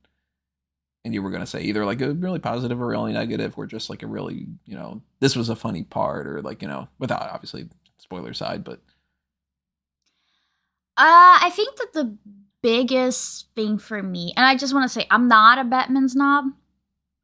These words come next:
Speaker 2: I
Speaker 1: You're a fan, but not a snob.
Speaker 2: I, I like Batman a lot. It's my favorite superhero.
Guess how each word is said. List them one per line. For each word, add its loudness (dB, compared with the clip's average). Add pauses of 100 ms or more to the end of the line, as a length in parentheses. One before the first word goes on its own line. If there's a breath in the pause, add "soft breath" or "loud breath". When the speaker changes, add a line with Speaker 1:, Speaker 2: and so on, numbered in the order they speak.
(560)
Speaker 2:
I 2
Speaker 1:
You're 2
a -2
fan, 4
but -2
not 0
a -2
snob. 0
Speaker 2:
I, 6
I 4
like 4
Batman 4
a 4
lot. 4
It's -8
my 0
favorite -4
superhero. -4